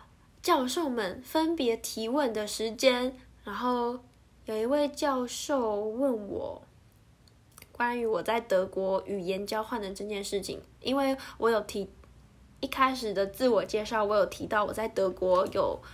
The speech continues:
找语言交换的学伴，然后那位德国人讲中文讲得很流利，教授他就问我说：“你是怎么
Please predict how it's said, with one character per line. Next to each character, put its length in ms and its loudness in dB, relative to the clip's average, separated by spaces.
找 340 0
语 120 -4
言 160 2
交 180 2
换 160 0
的 80 -4
学 220 -4
伴， 220 2
然 140 -4
后 160 0
那 140 0
位 260 0
德 240 2
国 260 4
人 220 0
讲 160 -6
中 200 -2
文 200 -4
讲 160 -6
得 60 -8
很 260 -4
流 240 4
利， 240 0
教 220 4
授 200 4
他 200 0
就 120 4
问 200 4
我 120 0
说 280 0
：“你 120 -2
是 200 -2
怎 260 -6
么 160 -10